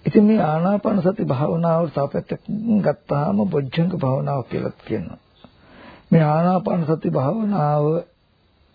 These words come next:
එකම කමඨහන තුළින් සතිපට්ඨානයේ සත්ත බොජ්ජංග වැඩිලා විද්‍යා විමුක්තිය පළපසක් වෙන තැන දක්වා අරගෙන යන්නත් පුළුවන්. ඒ, ඒකට විදර්ශනාවත් උදව් වෙන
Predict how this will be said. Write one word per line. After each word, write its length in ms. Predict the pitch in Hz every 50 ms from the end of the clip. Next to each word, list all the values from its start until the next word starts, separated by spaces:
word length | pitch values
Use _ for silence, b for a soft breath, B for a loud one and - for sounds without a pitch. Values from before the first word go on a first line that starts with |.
| _ _ _ _ B B B B B B B B B B B B B B _ _ _ _ -
එකම 320 | 147 - - - 202 190 208
කමඨහන 680 | 208 - - 165 165 165 156 - - 143 135 139 143 143 139 -
තුළින් 380 | - - 135 131 123 120 113 - - _ _ _ _ -
සතිපට්ඨානයේ 1160 | - 143 135 - - - - 170 170 - - - 180 160 151 147 156 156 156 156 165 165 175 - - - _ _ b b b b b b b -
සත්ත 340 | - - 143 139 - - - 151
බොජ්ජංග 500 | 135 143 143 135 131 147 185 160 160 147
වැඩිලා 340 | 147 147 147 151 180 165
විද්‍යා 500 | 143 147 143 131 143 - - 180 160 156
විමුක්තිය 380 | 156 156 147 160 151 - - 165
පළපසක් 520 | - 151 143 143 147 151 147 120 143 143
වෙන 180 | 208 180 151 143
තැන 220 | - 143 143 139
දක්වා 300 | 135 139 131 - - 143
අරගෙන 260 | 131 127 120 123 135 131
යන්නත් 240 | 123 120 123 - 127 135 -
පුළුවන්. 360 | - - 202 185 131 - - - _ _ _ _ _ _ _ B B B B B B B B B B B B B B _ _
ඒ, 280 | - 147 139 139 143 - - - _ _ _ _ _ _
ඒකට 580 | 185 180 175 170 160 151 143 - - - 127 - 165
විදර්ශනාවත් 760 | 160 139 135 123 135 127 123 - 139 131 131 131 135 131 131
උදව් 280 | 139 135 123 131 131 135
වෙන 200 | 135 135 139